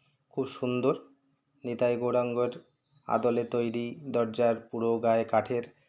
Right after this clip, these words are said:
কাঠেরই দরজা, খুব সুন্দর করে বানানো।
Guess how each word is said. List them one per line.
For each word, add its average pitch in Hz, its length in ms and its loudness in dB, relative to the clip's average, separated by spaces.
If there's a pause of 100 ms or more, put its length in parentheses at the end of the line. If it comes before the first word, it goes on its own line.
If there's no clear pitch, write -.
(220)
কাঠেরই 135 380 2
দরজা, 143 400 4 (480)
খুব 151 160 -10
সুন্দর 139 500 0
করে 139 180 2
বানানো। 127 400 2